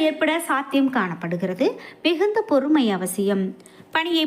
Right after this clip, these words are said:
பொறுத்தவரை இன்று சிறந்த நம்பிக்கையுடன் நீங்கள் காணப்படுவீர்கள். பணியை எளிதாக முடிப்பீர்கள். மேலதிகாரிகளின் பாராட்டை பெறுவீர்கள். குடும்பத்தை பொறுத்தவரை இன்று பொதுவாக நல்ல உறவு முறை காணப்படுகிறது. நீங்கள் உங்களது குழந்தைகளின் வளர்ச்சியை காண்பீர்கள்.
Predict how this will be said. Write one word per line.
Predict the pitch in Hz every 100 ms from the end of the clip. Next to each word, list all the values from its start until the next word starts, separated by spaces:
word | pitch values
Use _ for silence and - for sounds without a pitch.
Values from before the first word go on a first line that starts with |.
| 311
பொறுத்தவரை | 294 294 277 285 302
இன்று | 285 269 294
சிறந்த | 294 311 339
நம்பிக்கையுடன் | 339 294 277 330 330 294 262 240
நீங்கள் | 233 247 247
காணப்படுவீர்கள். | 202 180 180 180 180 202 349 - - -
பணியை | - 370 392 381 359
எளிதாக | 302 339 392 330 233
முடிப்பீர்கள். | 190 175 185 175 262 427 - -
மேலதிகாரிகளின் | - 330 370 330 339 349 339 330 349 339
பாராட்டை | 294 302 349 339 220
பெறுவீர்கள். | 208 190 185 185 196 190 185 - - -
குடும்பத்தை | - 359 311 311
பொறுத்தவரை | 311 302 302 294 294 302
இன்று | 285 294
பொதுவாக | 277 294 294 320 311 302
நல்ல | 285 294 370 311
உறவு | 269 302 311
முறை | 254 240
காணப்படுகிறது. | 226 185 170 - 175 175 175 349 - - -
நீங்கள் | 311 381 392 381
உங்களது | 349 339 330
குழந்தைகளின் | 330 359 415 392 349
வளர்ச்சியை | 320 285 285 - 302 320 320 -
காண்பீர்கள். | 208 190 190 190 196